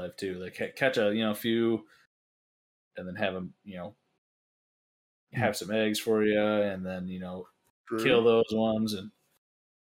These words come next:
Speaker 1: you know, stuff like that, you know? But the orangutan, you guys ever ate orangutan meat, though? I bet you could get a lot
Speaker 2: Mm-hmm.
Speaker 1: from one.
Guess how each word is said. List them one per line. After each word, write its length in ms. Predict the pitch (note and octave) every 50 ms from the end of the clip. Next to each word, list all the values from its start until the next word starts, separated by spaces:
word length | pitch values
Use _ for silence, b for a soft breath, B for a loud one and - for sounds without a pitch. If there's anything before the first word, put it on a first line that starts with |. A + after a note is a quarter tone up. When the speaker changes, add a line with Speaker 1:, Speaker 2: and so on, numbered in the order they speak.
| _ _ _ _ _ _ _ _ _ _ _ _ _ _ _ _ -
Speaker 1:
you 80 | G#3+ G#3+
know, 80 | G3+
stuff 260 | G3 - - A3 G#3+ -
like 200 | E3 D3+ - -
that, 260 | D3 C3+ - - - -
you 60 | B2
know? 220 | C3 C3+ C#3 C#3+ D3 C#3+ B B B B B B
But 100 | - C3+
the 60 | C3 B2+
orangutan, 520 | C#3 E3 F3+ F#3 E3 C#3+ D3+ C#3+ C3 B2
you 80 | B2 A#2 A#2+ C3+ C#3
guys 120 | C#3 C3+
ever 280 | C#3 C3+ C3 C3+ C3 C3
ate 240 | C3 C3 C3 C3 - _ -
orangutan 680 | B2+ B2+ B2+ B2+ C3+ C3 B2 G#2+ - A#2+ A2+ G#2+ G#2
meat, 220 | G2+ F#2+ F2+ - _ -
though? 220 | - - - - - _ _ _ A2
I 40 |
bet 140 | A2+ B2+ B2+
you 100 | B2+ A2+
could 120 | - - A2
get 100 | A#2 A2
a 40 |
lot 300 | G#2 G#2 G2+ G2 F2 - - _ _ _ _ _ _ _ _ _ _ _ _ -
Speaker 2:
Mm-hmm. 160 | - G2+ F#2+
Speaker 1:
from 160 | - - G2+
one. 260 | G2+ G2 F#2 E2 -